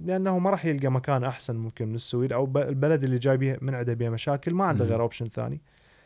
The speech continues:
Speaker 1: فسووا جروبات صغار، فهاي الجروبات أكيد راح يصير بيها مشاكل، بيع مخدرات، إجرام، عصابات من أطفال،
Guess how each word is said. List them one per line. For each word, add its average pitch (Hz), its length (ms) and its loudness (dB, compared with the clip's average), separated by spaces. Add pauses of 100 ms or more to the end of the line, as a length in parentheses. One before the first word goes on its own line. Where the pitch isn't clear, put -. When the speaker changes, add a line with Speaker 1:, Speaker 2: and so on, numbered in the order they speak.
(260)
Speaker 1:
فسووا 180 460 4
جروبات 143 500 2
صغار، 117 460 -4 (400)
فهاي 208 240 2
الجروبات 180 460 4
أكيد 190 260 -4
راح 175 100 -2
يصير 156 200 0
بيها 143 180 2
مشاكل، 165 480 0
بيع 135 200 2
مخدرات، 113 840 -2
إجرام، 123 600 0
عصابات 113 680 -2
من 175 80 0
أطفال، 135 480 -2